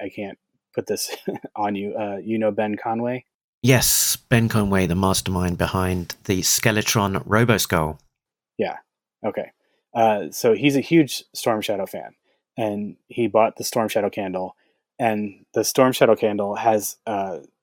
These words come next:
Speaker 1: Storm Shadow holding this little scroll, and it says something along the lines of, oh man, it, so it, it's a riddle, but it says something like, "When, when the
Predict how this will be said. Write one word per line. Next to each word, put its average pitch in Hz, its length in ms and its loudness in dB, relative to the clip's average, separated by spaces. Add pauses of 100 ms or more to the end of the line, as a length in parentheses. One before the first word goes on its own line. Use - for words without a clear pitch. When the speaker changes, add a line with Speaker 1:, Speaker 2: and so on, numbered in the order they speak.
(100)
Speaker 1:
Storm - 240 -2
Shadow 107 240 0
holding 107 360 2
this 98 180 -6
little 95 160 -6
scroll, 101 540 0 (440)
and 113 140 -4
it 113 140 -4 (180)
says 120 420 -2
something 110 420 -6
along 101 340 -4
the 101 80 -6
lines 95 420 -8
of, 95 520 -10 (440)
oh - 260 0
man, - 320 -14
it, 117 220 -2 (220)
so - 160 2
it, 139 200 6
it's 151 160 0
a 127 60 2
riddle, 117 500 4 (100)
but 120 140 0
it 117 140 0
says 135 200 2
something 127 260 0
like, 113 200 0
"When, 113 380 -4
when 110 340 -4
the 101 440 -4